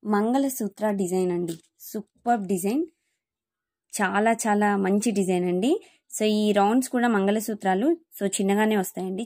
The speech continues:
చాలా పెద్దగా ఉండవు. ఇలా వస్తుంది, గోల్డ్ పాలిష్ అండి. ఇప్పుడు నేను చూపించేది గోల్డ్ పాలిష్. So, ఇది మల్టీ కలర్ అండి. మల్టీ కలర్ అంటే మనకి ఇక్కడ గ్రీన్ స్టోన్ వచ్చింది, and ఇదంతా వైట్ స్టోన్, ఇక్కడ రూబీ స్టోన్ వచ్చింది. And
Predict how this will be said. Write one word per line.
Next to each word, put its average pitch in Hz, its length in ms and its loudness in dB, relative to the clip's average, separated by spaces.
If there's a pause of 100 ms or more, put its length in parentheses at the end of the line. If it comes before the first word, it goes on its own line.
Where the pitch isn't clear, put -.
చాలా 190 260 2
పెద్దగా 180 260 0 (100)
ఉండవు. 175 280 -2 (800)
ఇలా 185 180 2
వస్తుంది, 170 300 -4 (100)
గోల్డ్ 208 260 4
పాలిష్ 165 340 -4
అండి. 160 180 -6 (800)
ఇప్పుడు 196 200 -4
నేను 202 140 2
చూపించేది 202 420 -2 (120)
గోల్డ్ 185 320 2
పాలిష్. 214 300 0 (360)
So, - 140 -6
ఇది 254 120 4 (100)
మల్టీ 202 360 2
కలర్ 180 260 2
అండి. 165 160 -4 (180)
మల్టీ 196 280 -2
కలర్ 214 240 2
అంటే 190 200 -4
మనకి 202 200 -2
ఇక్కడ 202 160 -2 (120)
గ్రీన్ 190 300 2
స్టోన్ 214 280 0
వచ్చింది, 190 400 -4 (460)
and 190 160 4
ఇదంతా 196 320 2 (120)
వైట్ 180 320 0
స్టోన్, 214 320 -2
ఇక్కడ 214 180 -6 (140)
రూబీ 185 320 0
స్టోన్ 175 280 -2
వచ్చింది. 180 420 -6 (540)
And 196 120 0